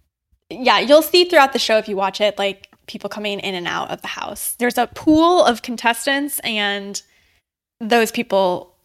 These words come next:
come in and out, essentially. So the ending, I have to complain about, though, <laughs> because I felt like ten hours of my life was completely wasted.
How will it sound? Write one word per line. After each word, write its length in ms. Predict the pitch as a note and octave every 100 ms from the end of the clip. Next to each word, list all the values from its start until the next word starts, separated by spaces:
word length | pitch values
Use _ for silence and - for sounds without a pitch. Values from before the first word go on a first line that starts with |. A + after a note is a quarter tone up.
| _
come 200 | - G#3+
in 100 | F#3
and 140 | G3 F#3
out, 240 | - -
essentially. 460 | - - - - -
So 400 | - C4 B3+ B3 - A#3+
the 120 | B3+
ending, 560 | C4 D#4+ C4 G#3 G3 F#3+
I 100 | G#3
have 200 | G#3+ -
to 100 | -
complain 320 | F#3+ F#3 F#3+
about, 180 | G3+ -
though, 240 | - -
<laughs> 40 | -
because 680 | - B3+ A3+ A3 - - E4
I 140 | C4
felt 420 | B3 - C4+ - A#3
like 240 | G#3+ - _ - - - - -
ten 260 | A#3+ B3+
hours 460 | B3+ A#3+ A#3 A#3+ A#3+
of 140 | G#3+
my 160 | G#3+ G#3
life 400 | G3+ G3+ G#3 -
was 160 | G#3 -
completely 420 | G#3+ G#3 G3 B3
wasted. 540 | G3 F#3 - G3+ G#3